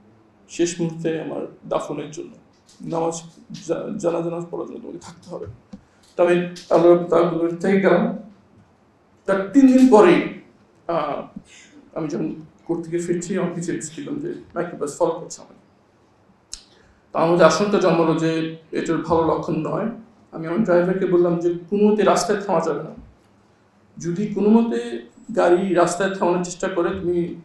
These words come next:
ওভারটেক করে চলে যাবা, দরকার পড়লে ওই গাড়ির সাথে লাগাই দেবে, কিন্তু তারপরও তুমি রাস্তায় থামবা না।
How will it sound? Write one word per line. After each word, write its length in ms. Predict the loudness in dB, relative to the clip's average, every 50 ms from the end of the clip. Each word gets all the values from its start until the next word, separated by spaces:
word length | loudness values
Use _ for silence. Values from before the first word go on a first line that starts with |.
| _ _ -10
ওভারটেক 380 | -4 -2 -2 0 0 -2 -2 2
করে 160 | 2 2 2
চলে 200 | 2 -2 -2 0
যাবা, 240 | -2 -2 -2 -2 -2
দরকার 260 | -2 -2 -2 -2 -2 -2
পড়লে 240 | -2 0 2 2 2
ওই 60 | 4
গাড়ির 180 | 4 2 2 2
সাথে 300 | -2 -4 -6 -4 -2 -2
লাগাই 320 | 0 0 0 2 2 2 4
দেবে, 200 | 4 4 4 2
কিন্তু 180 | 2 2 2 2
তারপরও 600 | 2 2 4 6 6 6 6 4 0 -2 -4 -12 -18 -20 _ _ _ _ -8
তুমি 200 | -2 0 2 2
রাস্তায় 300 | 2 0 0 -4 -4 -4
থামবা 280 | -4 -6 -6 -6 -8
না। 80 | -10